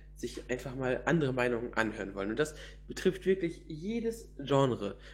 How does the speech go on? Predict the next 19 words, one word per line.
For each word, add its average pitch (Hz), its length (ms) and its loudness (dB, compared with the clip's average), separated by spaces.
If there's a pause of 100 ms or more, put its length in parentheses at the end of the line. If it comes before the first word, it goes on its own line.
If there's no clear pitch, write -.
(120)
Oliver 196 260 6
zum 190 140 -2
Beispiel 180 180 0
ist 160 100 -4
jemand, 165 260 2
der 151 240 4
Hip-Hop 170 420 -2
eigentlich 151 420 0
absolut 170 360 -2
nicht 156 180 -4
ab 143 140 -4
kann, 117 220 0 (260)
aber 147 200 2
auch - 140 0
darüber 143 480 4
werden 127 300 0
wir 123 240 -4
zwangsläufig 120 760 -4
reden. 120 460 0